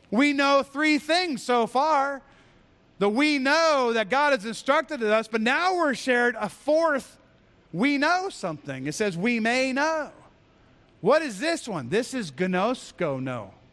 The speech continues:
This is that Greek word that doesn't say we were instructed. It's saying we, we're, we've lived it, or we're living it, or that we may live it. He's saying here,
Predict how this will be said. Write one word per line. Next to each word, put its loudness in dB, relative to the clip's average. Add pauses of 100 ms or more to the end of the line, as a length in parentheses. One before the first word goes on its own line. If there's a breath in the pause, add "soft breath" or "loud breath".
(500 soft breath)
This -6
is -4
that 0
Greek -4
word 2
that -2
doesn't 0
say 2
we 0
were 0
instructed. -4 (200 loud breath)
It's -2
saying -2
we, -4
we're, -4
we've -4
lived -4
it, -6
or -6
we're -6
living -4
it, -20 (600 soft breath)
or -2
that -2
we -2
may -4
live -6
it. -18 (320 loud breath)
He's 0
saying 0
here, 0